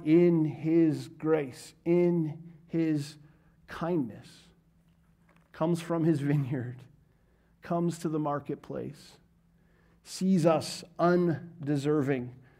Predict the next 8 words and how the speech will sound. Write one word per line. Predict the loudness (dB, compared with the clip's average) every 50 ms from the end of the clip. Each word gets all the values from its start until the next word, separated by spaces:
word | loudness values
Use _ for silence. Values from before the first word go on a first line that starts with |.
| _ _ _ _ _ _ _ _ _ _ _
unworthy, | 0 2 2 4 4 4 4 4 4 4 4 4 4 4 2 0 -2 -4 -8 -14 -20 -20 -20 -20 _ _ _ _ _ _ _ _ _ _ _ -20 -20 _ _ _ _ _ _ _ _ _ _ _ _ _ _ _ _ _ _ _ _ _ _ _ _ _ _ _ _ _ _ _ _ _ -8
and | -6 -4
he | -4 -4
chooses | -6 -4 -4 -2 -2 -2 -4 -6 -12 -16
us. | -20 -20 -20 -20 -20 -20 _ _ _ _ _ _ _ _ _ _ _ _ _ _ _ _ _ _ _ _ _ _ _ _ _ _ _ _ _ _ _ _ _ _ _ _ _ _ _ _
He | -10
picks | -10 -10 -10 -10 -10 -10 -10 -16 -20
us. | -20 -20 -20 -20